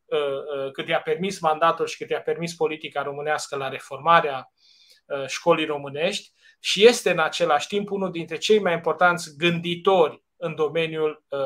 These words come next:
umanioarelor și al filozofiei pe care îi avem astăzi. De aceea, uh, avându-i pe, uh, acești doi invitați astăzi, într-adevăr, uh,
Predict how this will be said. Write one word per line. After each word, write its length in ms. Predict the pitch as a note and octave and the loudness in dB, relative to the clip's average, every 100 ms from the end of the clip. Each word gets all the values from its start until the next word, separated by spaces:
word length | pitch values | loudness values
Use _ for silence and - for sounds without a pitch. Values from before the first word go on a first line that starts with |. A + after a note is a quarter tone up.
| C3+ | -4
umanioarelor 880 | F#3 F3 D#3 D3 D#3 E3+ D#3+ D3+ C#3+ | -2 0 0 0 0 2 2 -2 -4
și 120 | - | -6
al 60 | C#3 | -10
filozofiei 640 | - D3 C3+ C3+ - D#3 | -10 -8 -8 -8 -10 -10
pe 120 | D#3 C3+ | -8 -6
care 320 | C#3+ C#3 C#3 | -6 -6 -6
îi 80 | D3 | -8
avem 240 | C3+ C3+ | -8 -8
astăzi. 400 | B2 B2 - - _ - - - - - | -8 -12 -16 -20 _ -20 -20 -20 -14 0
De 120 | - | 2
aceea, 640 | - G3+ G3+ F3+ - - | 4 8 10 10 6 -6
uh, 600 | D#3+ D3+ D3 C#3+ C#3 C#3+ - | -6 -4 -2 -2 -2 -4 0
avându-i 520 | D#3+ D#3+ A3 F#3+ F3+ | 2 6 4 4 -2
pe, 100 | E3 | 0
uh, 540 | D#3+ D#3 C#3+ D3 C#3+ | 2 2 -2 -4 -4
acești 300 | C#3+ - F3 | -6 -6 -6
doi 140 | E3+ D#3+ | -4 -4
invitați 380 | D3+ E3 D#3 E3+ | -4 -4 -2 0
astăzi, 440 | F3 E3+ D#3 - | -2 -2 -6 -8
într-adevăr, 640 | F3 D#3+ E3+ D#3+ D3 E3 D#3 | -12 -2 0 0 -2 -2 -4
uh, 240 | C#3 D3 | -8 -10